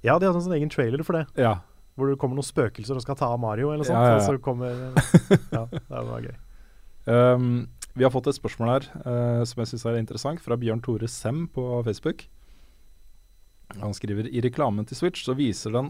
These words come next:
Speaker 2: at for eksempel to spillere kan spille på den ved å bruke hver sin del av kontrolleren. Men kontrollene er jo ikke like." Tanker.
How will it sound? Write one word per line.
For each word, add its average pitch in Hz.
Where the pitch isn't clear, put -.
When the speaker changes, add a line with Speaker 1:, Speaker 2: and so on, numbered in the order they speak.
Speaker 2:
at 123
for 127
eksempel 117
to 156
spillere 127
kan 127
spille 98
på 110
den 131
ved 123
å -
bruke 127
hver 107
sin 120
del 104
av 92
kontrolleren. 101
Men 120
kontrollene 131
er 117
jo 139
ikke 160
like." 185
Tanker. 104